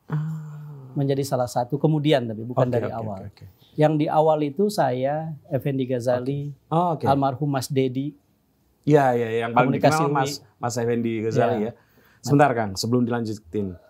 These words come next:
Speaker 1: Jadi sebenarnya political marketing ini kalau masuk ke departemen,
Speaker 2: Iya.
Speaker 1: dia di departemen marketing, es-, eko-, economic
Speaker 2: Hmm.
Speaker 1: gitu ya, atau di departemen politik?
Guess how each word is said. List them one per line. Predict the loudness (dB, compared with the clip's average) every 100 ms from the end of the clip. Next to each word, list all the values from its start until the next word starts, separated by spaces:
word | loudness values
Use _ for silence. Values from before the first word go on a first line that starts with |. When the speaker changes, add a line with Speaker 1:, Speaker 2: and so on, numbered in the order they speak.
| _ _ _ _ 2
Speaker 1:
Jadi | 4 4
sebenarnya | 2 0 0
political | 2 0 0 -2 0
marketing | -2 -2 -4 -2 -4 -2
ini | 0 0
kalau | 4 4 4
masuk | 2 2 -2 -2
ke | -2
departemen, | 0 -2 -4 -4 -6 -8 -14 -10
Speaker 2:
Iya. | 0 2
Speaker 1:
dia | 4
di | 4
departemen | 6 6 6 0 2
marketing, | 4 2 2 0 0
es-, | 0 -4
eko-, | -4 -4 -6 -2
economic | 0 2 2 -2
Speaker 2:
Hmm. | -4 -8 _ _ _ -6
Speaker 1:
gitu | -2 2
ya, | 4 2 -2 _ _
atau | 2 4 4
di | 4
departemen | 4 2 2 -6 -4 -4 2
politik? | 2 2 -2 -6